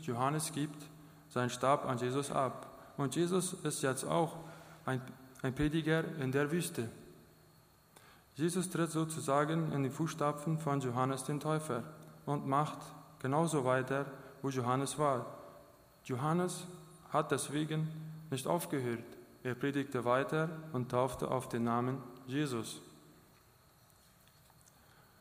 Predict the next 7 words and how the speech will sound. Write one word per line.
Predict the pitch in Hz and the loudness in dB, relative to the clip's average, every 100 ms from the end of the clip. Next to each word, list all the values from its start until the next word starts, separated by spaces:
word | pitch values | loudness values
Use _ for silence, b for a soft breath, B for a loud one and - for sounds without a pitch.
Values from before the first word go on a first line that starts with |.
| B B - - - - - - - - - - _ - - - - - - | B B -20 -20 -20 -20 -20 -20 -20 -20 -20 -20 _ -20 -20 -20 -20 -20 -16
Kommen | - 151 170 165 | 0 4 6 6
wir | 143 147 160 160 156 156 | 4 2 2 -2 -6 -6
zu | 143 | -2
den | 131 131 | 2 4
letzten | 131 139 - 151 151 143 | 4 2 0 0 -2 -2
zwei | - 135 | 0 0
Verse | 127 131 135 135 156 | 4 2 2 0 -4